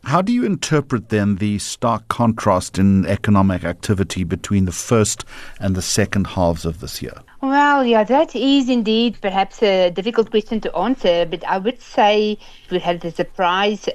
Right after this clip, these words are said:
Speaker 2: in both economic growth and in the bet in the first half. And I think that was just maybe a,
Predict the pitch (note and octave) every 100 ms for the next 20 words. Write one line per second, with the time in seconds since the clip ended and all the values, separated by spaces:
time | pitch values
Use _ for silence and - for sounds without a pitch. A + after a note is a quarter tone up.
0 | - F3+ F3+ D#3+ D#3 D#3 E3 D#3+ F3 D3+
1 | D#3 - D#3+ E3+ G3 - F3 A3+ A3 E3
2 | D#3 F#3 D#3+ - F3+ F3 - - C#3+ D#3
3 | A3 - - - - - A3+ A#3 F4 B3
4 | - B3+ B3 - D4 D4 A#3 G3+ G#3+ A#3+
5 | G#3+